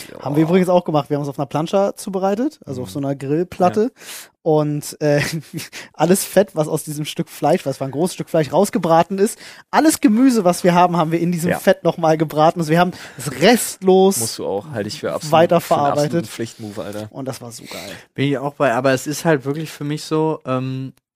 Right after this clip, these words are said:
Speaker 3: ich fand mein erstes Mal Kobe auch super und bin aber halt immer noch so, dass ich sage, be-, weiß ich nicht, ob's mir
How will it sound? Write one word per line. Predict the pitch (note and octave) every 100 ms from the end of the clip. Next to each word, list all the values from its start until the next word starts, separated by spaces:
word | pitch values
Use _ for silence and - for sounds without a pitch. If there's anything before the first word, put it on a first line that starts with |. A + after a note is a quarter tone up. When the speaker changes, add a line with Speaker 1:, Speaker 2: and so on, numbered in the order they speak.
| _
Speaker 3:
ich | A#2
fand | - C3+
mein | C#3 C3
erstes | A#2 B2+ B2+ C#3+ -
Mal | B2+
Kobe | - C#3 C#3+ C#3
auch | -
super | - - F#3 A3+ A3+ A#3+ _ _ _ _ _ _
und | - B2+
bin | D3
aber | E3+ D#3 D3
halt | C#3+ C#3
immer | D3+ F3+
noch | F3+ E3+
so, | - E3+ E3
dass | D3+ -
ich | C#3+
sage, | D3+ D3+ D#3 D3 - - _ _ _ _ _ _ _ _ _ _ _
be-, | - C3 D3+ C3+
weiß | C3 D#3+ A3 -
ich | - F3+ -
nicht, | E3 E3+ A3+ - -
ob's | D#3+ D#3+
mir | E3